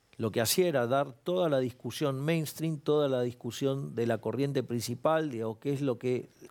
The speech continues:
cómo trabaja la teoría económica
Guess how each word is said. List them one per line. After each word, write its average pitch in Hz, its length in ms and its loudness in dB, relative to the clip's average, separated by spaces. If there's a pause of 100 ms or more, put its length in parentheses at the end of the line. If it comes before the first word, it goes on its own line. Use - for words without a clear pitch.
(120)
cómo 143 280 -2
trabaja 147 640 2 (1120)
la 107 180 2
teoría 120 340 2
económica 135 720 0